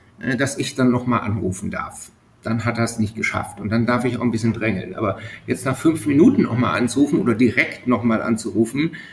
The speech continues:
äh, das ist unhöflich und nervt auch und ist auch verständlich, finde ich.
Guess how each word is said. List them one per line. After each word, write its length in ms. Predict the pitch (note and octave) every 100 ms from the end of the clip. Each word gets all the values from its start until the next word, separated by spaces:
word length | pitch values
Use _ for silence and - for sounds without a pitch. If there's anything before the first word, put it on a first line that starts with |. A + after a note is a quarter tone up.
| - -
äh, 120 | -
das 160 | A#2+ -
ist 80 | -
unhöflich 760 | B2 F#2 F2 - - - - - _ _ _ - _
und 160 | B2+ B2+
nervt 400 | A2+ - - -
auch 180 | - - -
und 140 | C3+
ist 260 | - - -
auch 140 | -
verständlich, 580 | - F3+ - - - -
finde 200 | - -
ich. 200 | - -